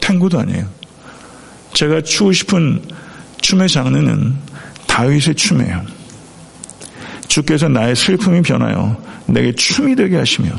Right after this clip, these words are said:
나의 베옷을 벗기고 기쁨으로 띠띠우셨나이다."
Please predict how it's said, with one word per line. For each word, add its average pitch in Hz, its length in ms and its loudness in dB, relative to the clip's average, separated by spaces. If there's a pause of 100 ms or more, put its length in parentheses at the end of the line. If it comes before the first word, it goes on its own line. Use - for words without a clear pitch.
(520)
나의 120 340 2
베옷을 175 440 2
벗기고 113 440 -2 (260)
기쁨으로 127 560 0
띠띠우셨나이다." - 960 -2